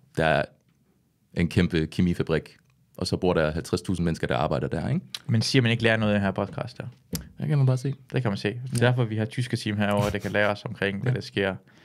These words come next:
Speaker 1: Og Niklas
Speaker 2: Øh,
Speaker 1: Bentner har jo også spillet i Wolfsburg en gang.
Speaker 2: Det er også derfor, jeg ved, det ikke kan lide. Det er derfor, jeg skulle
Speaker 1: Ja.
Speaker 2: sige til dig. Det er derfor, min tanke kom.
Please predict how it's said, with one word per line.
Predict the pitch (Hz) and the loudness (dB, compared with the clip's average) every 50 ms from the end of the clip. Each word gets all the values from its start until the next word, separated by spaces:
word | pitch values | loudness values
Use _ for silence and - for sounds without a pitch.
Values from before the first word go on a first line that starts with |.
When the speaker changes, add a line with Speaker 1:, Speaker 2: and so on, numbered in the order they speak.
| - - - - - - - - - | -20 -20 -20 -20 -20 -20 -12 -2 4
Speaker 1:
Og | - | 4
Niklas | 156 - 110 113 107 | 6 6 6 4 6
Speaker 2:
Øh, | - | 6
Speaker 1:
Bentner | 190 240 - 311 269 | 4 4 6 6 6
har | 180 101 | 8 8
jo | 87 | 6
også | 85 92 - | 6 2 2
spillet | - 95 87 80 80 | 0 0 2 2 0
i | 76 | 2
Wolfsburg | 73 73 73 - - 71 71 | 2 0 0 0 -4 -4 -4
en | 73 71 | -2 -2
gang. | 71 71 82 - | -4 -4 -6 -6
Speaker 2:
Det | - - | 0 0
er | 117 | 0
også | 123 - | 4 4
derfor, | 139 127 - 127 | 2 4 6 4
jeg | 110 104 | 6 6
ved, | 131 170 165 | 4 2 4
det | 120 107 | 2 0
ikke | 107 - | 0 0
kan | - 107 | 0 -2
lide. | 95 101 104 | 0 -2 -2
Det | 131 - 123 | 2 4 4
er | 143 | 6
derfor, | 143 190 185 180 | 6 6 6 8
jeg | 165 131 | 6 6
skulle | 110 104 | 6 2
Speaker 1:
Ja. | 101 | 4
Speaker 2:
sige | - 185 | 4 4
til | 180 143 107 | 6 6 6
dig. | 107 101 - - | 6 6 4 2
Det | - 127 131 | 2 2 2
er | 156 | 4
derfor, | 156 - 151 127 - - - | 4 2 0 0 0 -10 -10
min | 120 117 107 107 120 120 | -6 -4 0 2 2 2
tanke | - 139 139 147 131 | 4 2 2 2 2
kom. | - 147 139 135 135 | 2 2 2 2 0